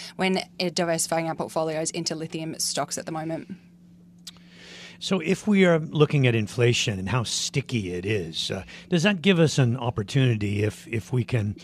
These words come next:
Speaker 2: uh, pick apart the different parts of inflation that will come down? For instance, a lot of the base metals, a lot of commodities have come down a lot, not so much oil, but other commodities have.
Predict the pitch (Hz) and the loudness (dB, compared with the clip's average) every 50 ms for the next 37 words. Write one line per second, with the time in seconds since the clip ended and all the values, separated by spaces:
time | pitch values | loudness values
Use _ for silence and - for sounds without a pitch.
0 | - - - - - - 110 95 104 - - 185 - - 143 - - 131 131 113 | -18 -20 -20 -20 -10 -8 -8 -8 -8 0 0 0 2 2 -2 -2 2 2 4 4
1 | 107 95 101 104 98 160 156 - 123 101 - - - 147 139 135 123 - - - | 4 0 -4 -2 -2 -2 0 0 -2 -2 -4 -2 0 2 2 2 2 0 -4 -4
2 | 107 95 98 101 95 - 123 110 110 104 - - 110 101 98 95 98 95 95 107 | -4 -4 -6 -8 -6 -4 -2 -2 0 -2 -2 -4 -4 -4 -4 -4 -4 -4 -6 -6
3 | - - 135 143 147 - - 123 107 - - - 92 92 87 98 107 - - 131 | -4 0 2 2 2 2 -2 -6 -8 -8 -8 -10 -10 -10 -8 -8 -8 -6 -4 -4
4 | 120 113 - - 123 107 98 - - - - - - - - - - 113 127 156 | -4 -4 -4 -4 -6 -6 -6 -8 -14 -16 -20 -20 -20 -20 -10 -6 0 2 4 4
5 | 160 120 98 92 113 127 123 - - 120 110 113 110 113 113 101 104 110 135 147 | 4 4 2 2 2 2 2 0 -2 0 0 2 2 2 0 0 0 0 0 0
6 | 156 - - 123 107 107 120 131 127 113 104 95 87 - - 101 92 - - - | 0 -2 -4 -4 -2 0 0 0 0 -2 -4 -6 -6 -6 -8 -10 -10 -10 -6 -4
7 | 127 117 107 104 95 90 85 87 95 87 90 98 113 120 - - 110 113 113 - | -4 -2 -2 -2 -4 -4 -6 -8 -6 -4 -4 -4 -4 -4 -8 -10 -8 -8 -8 -8
8 | - - - - - - - - - - - 104 101 92 92 101 - - - - | -8 -10 -10 -10 -10 -8 -6 -6 -6 -6 -6 -8 -8 -10 -10 -12 -12 -16 -20 -20
9 | - - - - - 131 123 131 - - 123 110 107 101 95 92 92 85 87 - | -20 -20 -14 -4 0 0 0 0 0 0 -2 -2 -2 -2 -4 -6 -8 -8 -8 -8
10 | - - 147 151 139 120 104 95 | -4 -2 0 2 2 0 -2 -4